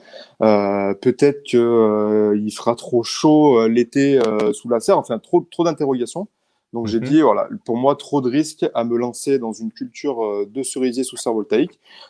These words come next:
Speaker 1: pour, euh, aussi bien, au bout de cinq ans, m'apercevoir que, euh, eh ben, j'aurai jamais de cerises.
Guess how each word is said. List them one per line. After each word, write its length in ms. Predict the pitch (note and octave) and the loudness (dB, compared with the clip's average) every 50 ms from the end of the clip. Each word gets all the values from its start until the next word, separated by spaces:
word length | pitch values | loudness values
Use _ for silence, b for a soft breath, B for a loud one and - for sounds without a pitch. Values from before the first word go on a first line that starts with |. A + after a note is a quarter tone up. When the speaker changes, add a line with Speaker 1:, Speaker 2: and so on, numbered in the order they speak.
| B _ | B _
Speaker 1:
pour, 260 | _ A#2+ A2+ A2 A2 G#2+ | _ 0 4 4 6 4
euh, 140 | G2+ G#2 - | 4 2 0
aussi 280 | B2 A#2+ G#2 - - A2+ | -2 -4 -6 -6 -6 -4
bien, 140 | G#2+ C3+ D3 | 0 0 0
au 80 | C#3+ | 0
bout 160 | A#2+ A2+ A#2 | 0 -2 -6
de 60 | A2 - | -8 -6
cinq 280 | - B2+ A#2 A2+ - | -4 -4 -2 -2 -2
ans, 80 | D3 E3 | -2 -2
m'apercevoir 580 | D#3+ A#2+ G#2+ - A2 - - A#2+ A#2 C3+ D3+ D3 | -2 -2 -4 -6 -6 -6 -4 -2 -2 -2 -2 -2
que, 140 | - - B2 | -4 -6 -4
euh, 400 | A2 G#2 G#2 G2+ G2+ G2+ G2 G2 | -4 -4 -4 -4 -4 -4 -4 -4
eh 40 | G2 | -4
ben, 380 | G2 G#2+ G2+ G2 G2 G#2 G#2 | -4 -6 -8 -8 -8 -8 -8
j'aurai 240 | G2 G2+ G#2+ G2+ A2+ | -6 -4 -4 -4 -2
jamais 200 | A2+ B2+ C3 C#3 | -2 -2 -2 -2
de 60 | C3 | -4
cerises. 400 | - - B2 A#2 A#2 G#2+ G2 - | -4 -6 -4 -4 -4 -4 -6 -10